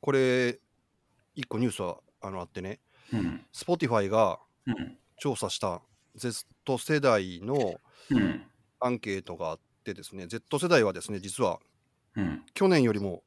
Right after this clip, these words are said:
Speaker 1: すごくストレスを感じているそうですよ、若い子は。
Speaker 2: ど-、どういうことですか？
Speaker 1: 世間に対してストレスを感じているそうです。なぜかっていうとですね、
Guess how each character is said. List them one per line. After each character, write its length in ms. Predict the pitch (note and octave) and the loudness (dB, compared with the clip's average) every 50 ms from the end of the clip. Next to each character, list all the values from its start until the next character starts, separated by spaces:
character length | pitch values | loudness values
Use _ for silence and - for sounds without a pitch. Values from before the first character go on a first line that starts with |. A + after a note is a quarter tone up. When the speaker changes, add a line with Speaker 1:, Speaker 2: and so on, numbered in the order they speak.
| _ | _
Speaker 1:
す 160 | - - - D#3 | -14 -10 -2 0
ご 100 | F3+ D#3 | 0 0
く 280 | - A#2 G#2 G2 - _ | 0 -4 -8 -8 -8 _
ス 120 | - - | -6 0
ト 100 | - G3+ | 4 4
レ 60 | D#3 | 4
ス 100 | - - G2+ | 4 2 -2
を 60 | F2+ | -4
感 200 | - B2 C3+ C#3 | 0 0 0 0
じ 80 | C3 | 0
て 120 | B2 - B2 | 2 2 2
い 40 | A2+ | 2
る 60 | G#2 | 0
そ 140 | - G#2+ F#2 | -2 -6 -8
う 20 | |
で 60 | - | -8
す 100 | - - | -10 -16
よ、 140 | F#2 - - _ _ _ _ | -20 -20 -20 _ _ _ _
若 220 | G#2 G2 - G2 | -8 -6 -6 -6
い 20 | |
子 120 | F2+ - D#2+ | -8 -8 -12
は。 80 | D#2+ - _ _ _ _ _ _ | -14 -14 _ _ _ _ _ _
Speaker 2:
ど-、 380 | - - A2 F#2+ C#3 C#3+ - A2 | -4 -4 -2 0 0 -2 -2 -2
ど 80 | A#2 A2+ | -4 -4
う 20 | |
い 20 | - | -4
う 40 | - | -2
こ 80 | - | -4
と 80 | B2+ - | -4 -4
で 100 | - - - | -4 -6 -6
す 100 | - - | -6 -6
か？ 160 | - - - - - - _ _ _ _ _ _ - - | -8 -12 -16 -20 -20 -20 _ _ _ _ _ _ -20 -14
Speaker 1:
世 220 | - - - C#3+ B2+ | -8 -2 0 2 2
間 180 | C3+ A#2 A2 | 4 2 2
に 100 | G#2 G2 | 0 -2
対 200 | - G#2+ G2+ F#2 | -2 -2 -2 -2
し 80 | - - | -4 -6
て 80 | - | -8
ス 80 | F2+ - | -6 -4
ト 80 | - C3+ | -2 -2
レ 80 | G#2+ | -2
ス 80 | - - | -2 -6
を 60 | E2+ | -8
感 220 | - - A#2 A2 | -4 -4 -4 -4
じ 120 | G#2 G2 - | -4 -6 -8
て 60 | G2+ | -8
い 20 | |
る 80 | F2+ F2+ | -8 -8
そ 140 | - F#2+ F2+ | -10 -12 -14
う 40 | F#2 | -14
で 60 | - | -16
す。 100 | - G2 | -10 -2
な 140 | G#2+ B2 D3+ | 0 0 2
ぜ 80 | F3+ | 6
か 100 | - C#3 | 6 6
っ 80 | A2+ - | 6 6
て 80 | - | 0
い 60 | G2 G2 | -4 -4
う 80 | F#2+ | -4
と 100 | - G#2+ | -4 -6
で 80 | F#2+ F#2+ | -8 -8
す 140 | - - F#2+ | -10 -8 -8
ね、 200 | F#2 F2 F2 | -8 -10 -10